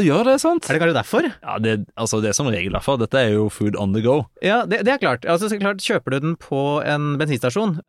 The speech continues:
Speaker 2: på farten, som man jo ofte gjør, så er det en ting. Men hvis du er i en barnebursdag, og du liksom, ok, ungene, hvis de legger den fra seg, så triller pølsa ut.
Speaker 1: Ja.
Speaker 2: Det er fryktelig irriterende og frustrerende for en liten, eh, unge på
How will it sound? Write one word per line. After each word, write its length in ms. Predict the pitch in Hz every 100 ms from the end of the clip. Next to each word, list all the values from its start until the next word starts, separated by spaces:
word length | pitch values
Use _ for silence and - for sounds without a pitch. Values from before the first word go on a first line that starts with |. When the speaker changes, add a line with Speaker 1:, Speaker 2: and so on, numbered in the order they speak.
| _
Speaker 2:
på 80 | 160
farten, 380 | 170 - 226 196 _ _ _ -
som 200 | - 160
man 100 | 160
jo 80 | 151
ofte 220 | 160 170
gjør, 120 | 226 226 _ - -
så 120 | - 190
er 60 |
det 40 | 165
en 60 | 120
ting. 160 | 123 127
Men 80 | 156
hvis 140 | 170
du 60 | 202
er 140 | 156
i 20 | 185
en 80 |
barnebursdag, 640 | 202 170 160 151 190 185 175
og 140 | 151
du 60 | 151
liksom, 400 | 147 143 135 135 139
ok, 80 | 208 233
ungene, 240 | 214 156 165
hvis 100 | 175
de 80 |
legger 220 | 151 135 160
den 20 |
fra 140 | 139
seg, 160 | 117 190
så 80 | 185
triller 180 | 185 139
pølsa 300 | 147 127 -
ut. 240 | 190 302 - - -
Speaker 1:
Ja. 80 | 120 - -
Speaker 2:
Det 120 | 120 113
er 80 | -
fryktelig 340 | 139 - 113
irriterende 380 | 143 143 117 165
og 60 | 160
frustrerende 640 | 190 330 131 107 107 185
for 80 | 185
en 120 | 180
liten, 260 | 180 - 175 180
eh, 140 | 185
unge 220 | 202 143
på 100 | 143